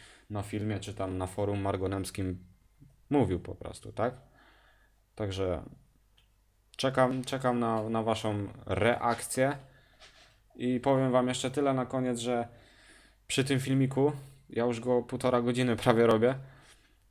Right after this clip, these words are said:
bo jeszcze mieliśmy Herosów i Tytana. Tytana.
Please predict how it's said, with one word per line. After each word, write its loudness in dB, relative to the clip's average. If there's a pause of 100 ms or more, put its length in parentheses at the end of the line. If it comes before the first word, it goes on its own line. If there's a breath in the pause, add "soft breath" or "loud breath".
bo 2
jeszcze 2
mieliśmy 0
Herosów 2
i -4
Tytana. 2 (1300)
Tytana. -6